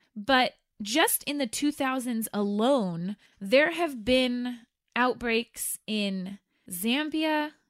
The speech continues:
India, Malawi, Algeria, the Democratic Republic of Congo,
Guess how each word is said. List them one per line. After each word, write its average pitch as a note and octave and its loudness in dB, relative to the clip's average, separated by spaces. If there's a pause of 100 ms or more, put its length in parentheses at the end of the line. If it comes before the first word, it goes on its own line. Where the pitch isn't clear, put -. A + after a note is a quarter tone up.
(120)
India, A3+ -2 (160)
Malawi, B3 -4 (180)
Algeria, A#3 -4 (360)
the G#3 -6
Democratic C4 0
Republic A3 -6
of F#3 -12
Congo, G#3+ -4